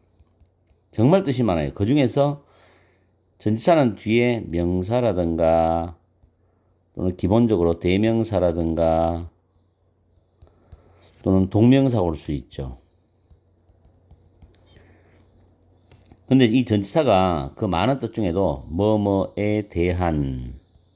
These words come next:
이란 뜻이 있어요. 아주 중요합니다. 수능에 출제가 되었습니다. 과거에. 그래서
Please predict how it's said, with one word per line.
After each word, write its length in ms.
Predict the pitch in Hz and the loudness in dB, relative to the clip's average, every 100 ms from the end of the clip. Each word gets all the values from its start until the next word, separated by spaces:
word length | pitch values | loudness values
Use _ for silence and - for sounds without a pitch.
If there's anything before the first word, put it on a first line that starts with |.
| _ _ _ _ _ - - - - - | _ _ _ _ _ -20 -20 -20 -20 -4
이란 220 | 123 143 | 2 2
뜻이 240 | - 92 82 | 0 -6 -6
있어요. 340 | 76 69 65 - _ _ _ _ _ | -12 -12 -14 -16 _ _ _ _ _
아주 360 | - 101 131 135 | -4 -4 -4 -6
중요합니다. 680 | - 110 113 92 76 73 73 | 0 2 2 0 -2 -4 -4
수능에 720 | - 139 131 113 95 117 123 | -4 -2 0 2 0 0 -4
출제가 540 | - 127 120 127 101 - _ | -6 -8 -6 -4 -4 -4 _
되었습니다. 580 | - 139 123 69 65 67 - | 2 2 2 -6 -10 -12 -8
과거에. 680 | 82 82 85 69 87 147 185 _ _ _ _ _ _ _ _ _ _ | -6 -2 -2 -2 -2 -2 -6 _ _ _ _ _ _ _ _ _ _
그래서 600 | - 107 98 107 143 147 | -2 2 4 2 0 -6